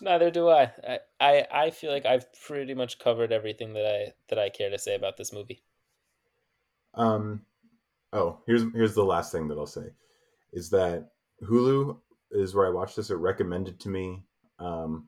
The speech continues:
Speaker 2: the movie called Sleeping with Other People, based on this movie. Or I don't know
Speaker 1: <laughs>
Speaker 2: if that's because I added it to my watch list on Hulu or if it's because it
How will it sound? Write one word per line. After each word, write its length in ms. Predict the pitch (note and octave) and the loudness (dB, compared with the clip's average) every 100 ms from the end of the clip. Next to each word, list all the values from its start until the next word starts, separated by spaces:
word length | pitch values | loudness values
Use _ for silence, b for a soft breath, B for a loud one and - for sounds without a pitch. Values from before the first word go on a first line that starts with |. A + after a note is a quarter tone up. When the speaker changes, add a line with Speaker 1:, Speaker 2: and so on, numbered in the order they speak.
| _ | _
Speaker 2:
the 60 | F#2+ | -6
movie 280 | F2+ F2+ F2 | -4 -4 -6
called 280 | F#2+ F2 | -4 -4
Sleeping 360 | - G2+ G2 G#2 | -4 -6 -4 -2
with 100 | G2 | 2
Other 180 | G2 G2 | 2 0
People, 440 | G#2 G#2+ D#3 - _ _ - G#3+ A#2+ | -4 -2 -2 -4 _ _ -20 -20 -2
based 280 | B2 A#2+ - | 0 2 0
on 120 | C3+ | 0
this 160 | C#3 C#3 | 0 0
movie. 360 | C#3 D3 E3 _ _ _ _ _ | 0 0 -4 _ _ _ _ _
Or 240 | - G#2+ G#2 | 0 2 4
I 100 | G#2 | 6
don't 180 | A2+ A2 | 6 8
know 140 | A2 | 6
Speaker 1:
<laughs> 0 | |
Speaker 2:
if 80 | A2 | 8
that's 200 | G#2+ - | 4 4
because 300 | A#2 B2 A#2 | 4 6 6
I 60 | |
added 280 | G#2+ A2 A#2 | 4 4 4
it 160 | A#2+ - | 4 2
to 100 | B2+ | 2
my 360 | A#2 A2+ G#2+ G#2 | 4 4 2 -2
watch 360 | G2+ G#2+ A#2 C3+ | 0 0 2 2
list 220 | A#2 B2+ | 2 2
on 100 | A2+ | 2
Hulu 380 | A2+ B2 C3 B2 | 4 4 4 2
or 180 | G2+ A2 | 4 2
if 120 | A2 | 2
it's 120 | G#2+ | -14
because 260 | - A#2 | -8 -4
it 80 | A2 | -2